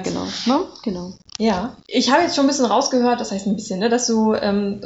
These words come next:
Speaker 2: auf der Orgatec unglaublich viele Eindrücke gesammelt hast, auf, auf viele neue Sachen gestoßen bist, die viele Sachen auch vielleicht neu waren oder die du nochmal vertieft hast. Ähm, wem würdest du denn empfehlen, auf die Orgatec zu gehen?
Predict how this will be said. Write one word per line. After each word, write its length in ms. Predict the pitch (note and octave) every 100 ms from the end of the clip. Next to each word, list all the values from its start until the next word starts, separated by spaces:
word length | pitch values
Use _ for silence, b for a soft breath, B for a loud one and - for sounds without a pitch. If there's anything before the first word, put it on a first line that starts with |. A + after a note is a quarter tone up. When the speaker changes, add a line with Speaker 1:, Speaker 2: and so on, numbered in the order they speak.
| -
Speaker 2:
auf 160 | -
der 140 | A3 G#3+
Orgatec 400 | A3+ A#3 A3 -
unglaublich 560 | C#4 D#4+ B3+ C4 A#3
viele 640 | - C4+ C4+ B3 A3+ - - -
Eindrücke 520 | F#3+ A#3 C4 D4 C#4+
gesammelt 560 | C4+ A#3 A#3+ C#4+ C#4+ C#4
hast, 420 | D4+ - - - -
auf, 380 | - A3 G#3+ -
auf 140 | - -
viele 240 | B3+ B3
neue 240 | A3 G#3 G#3
Sachen 320 | G#3+ D4 D4
gestoßen 560 | C#4 - B3 C4+ B3
bist, 240 | A#3+ B3 -
die 40 |
viele 240 | A3 A3 G#3
Sachen 440 | G#3 G#3+ G#3+ G#3+
auch 260 | - G#3 -
vielleicht 320 | G3+ F#3+ -
neu 220 | F#3+ A#3+
waren 200 | A#3+ A#3
oder 200 | G#3 G3+
die 120 | G3
du 100 | G3+
nochmal 240 | G3+ G3 F#3+
vertieft 420 | G3+ - B3+ -
hast. 220 | A#3+ A#3 - B B B B _
Ähm, 580 | - A3 A3 A3 A3 A3 -
wem 320 | G3+ A3+ G#3+
würdest 260 | C4+ D#4+
du 40 | B3+
denn 140 | A#3
empfehlen, 360 | A3 G#3+ B3 A#3+
auf 140 | A#3
die 120 | A3+
Orgatec 420 | - - C4 - -
zu 120 | G3
gehen? 320 | - D#3+ -